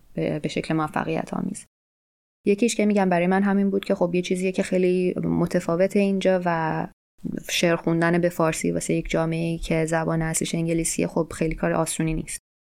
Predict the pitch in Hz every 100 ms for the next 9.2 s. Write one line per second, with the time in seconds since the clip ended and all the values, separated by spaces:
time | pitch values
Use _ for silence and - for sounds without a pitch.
0 | _ _ _ 202 196 196 196 - 240 269
1 | 269 285 254 220 240 254 208 190 185 185
2 | 180 180 180 175 175 - 175 175 175 -
3 | 185 175 175 - 175 170 170 175 170 170
4 | 170 170 - 180 170 170 175 180 180 170
5 | - 226 214 190 196 214 220 220 208 208
6 | 214 214 202 196 190 190 185 185 151 151
7 | 180 180 170 165 170 170 - 170 160 160
8 | 160 - - - 185 180 175 175 170 175
9 | 180 180